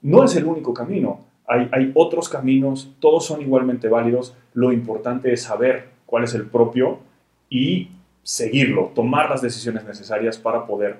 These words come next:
perseguirlo. Y creo que eso es algo, eh, muy admirable del camino de Oscar.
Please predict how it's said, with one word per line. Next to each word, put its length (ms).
perseguirlo. 680
Y 60
creo 220
que 80
eso 140
es 80
algo, 380
eh, 180
muy 240
admirable 680
del 160
camino 520
de 240
Oscar. 400